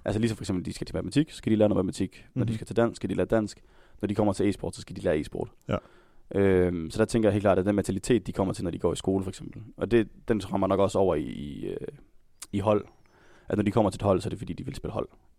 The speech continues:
Speaker 2: Ja.
Speaker 1: Øhm, og det er også det, vi kan se her på Cosmos. Nu har vi taget en, øh, lavet et nyt initiativ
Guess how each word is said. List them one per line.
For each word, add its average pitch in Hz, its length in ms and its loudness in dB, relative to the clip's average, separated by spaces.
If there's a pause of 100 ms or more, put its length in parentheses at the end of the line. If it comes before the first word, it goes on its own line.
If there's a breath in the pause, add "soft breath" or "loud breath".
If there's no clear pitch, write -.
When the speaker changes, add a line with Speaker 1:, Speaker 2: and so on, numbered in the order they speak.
Speaker 2:
Ja. 113 180 4
Speaker 1:
Øhm, 50 380 -8
og - 80 0
det 120 60 8
er - 40 10
også 107 80 4
det, 104 80 2
vi 101 40 2
kan - 100 -6
se 98 140 2 (180)
her 95 120 0
på 95 80 -6
Cosmos. 101 380 0
Nu - 40 -4
har 98 40 -2
vi 92 60 -2
taget 95 180 4
en, 92 140 -2
øh, 80 360 -4
lavet 95 140 2
et - 60 -6
nyt 95 100 -4
initiativ 139 400 -2